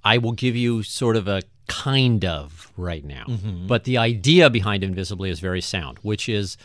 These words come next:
Speaker 1: that you should stop being the product and start being the person in control.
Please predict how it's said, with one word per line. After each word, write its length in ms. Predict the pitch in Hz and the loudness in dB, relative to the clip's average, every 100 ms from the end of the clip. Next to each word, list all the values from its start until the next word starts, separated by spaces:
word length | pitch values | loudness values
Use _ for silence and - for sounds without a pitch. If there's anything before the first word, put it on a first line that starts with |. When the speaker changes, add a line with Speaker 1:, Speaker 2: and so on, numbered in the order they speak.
| - - 107 | -20 -16 -4
Speaker 1:
that 200 | 113 113 | -2 -2
you 560 | 104 120 151 156 160 - _ _ - | 0 4 4 4 2 -4 _ _ -10
should 280 | - 135 | -2 -2
stop 360 | - - 131 147 | -2 2 2 2
being 200 | 135 120 | 0 0
the 80 | 101 | -4
product 600 | - 104 107 143 - - _ - - | -4 -2 0 -2 -6 -18 _ -16 -8
and 120 | 98 | -8
start 360 | - 113 120 110 | -2 0 0 -2
being 380 | 113 104 104 - - | -2 0 -2 -6 -8
the 80 | 107 | -6
person 320 | - 107 95 | -4 -4 -4
in 80 | 90 | -6
control. 440 | 104 - 82 | -8 -8 -10